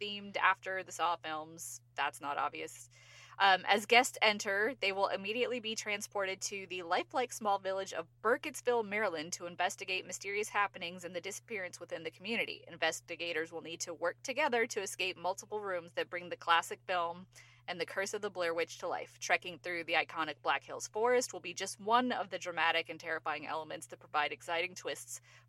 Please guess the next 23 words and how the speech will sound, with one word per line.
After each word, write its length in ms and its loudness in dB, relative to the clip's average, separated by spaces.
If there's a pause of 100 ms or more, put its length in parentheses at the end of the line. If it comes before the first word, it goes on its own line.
putting 240 2
the 80 0
guests 300 2
to 80 -6
the 80 -4
test. 440 -14 (400)
So, 720 4
you 140 -8
know, 300 2
they 100 2
will 240 2
have 380 4
covid 320 -4
protocols 600 0
in 120 -12
place, 400 -4
and 120 -16
you 80 -8
will 160 -2
have 180 2
to 120 -18
make 160 -6
reservations. 840 -4